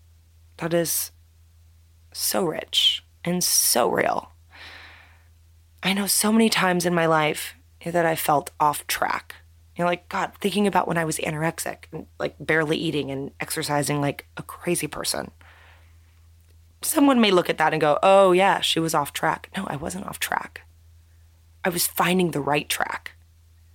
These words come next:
It was exactly the path that I needed to be on, to learn what I needed to learn, to grow in the way that I needed to grow, and to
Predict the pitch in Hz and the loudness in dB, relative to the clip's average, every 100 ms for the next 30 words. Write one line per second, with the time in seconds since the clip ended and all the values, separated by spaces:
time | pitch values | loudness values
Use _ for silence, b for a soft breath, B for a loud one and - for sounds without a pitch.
0 | _ _ - 170 175 147 165 165 202 175 | _ _ -6 -2 0 2 2 2 2 2
1 | 160 180 165 - 151 147 147 147 151 147 | 2 2 0 0 -2 0 2 0 0 -4
2 | - 165 208 226 226 B B - 156 175 | 0 4 6 4 2 B B -2 4 6
3 | 220 254 254 233 220 214 - 175 156 151 | 6 6 6 4 4 2 0 2 2 0
4 | 151 B B - 151 170 180 196 233 233 | -4 B B -6 -4 2 6 6 6 6
5 | 202 202 196 190 180 180 175 - 156 147 | 4 2 2 2 2 0 -2 0 2 2
6 | B B B 156 | B B B -6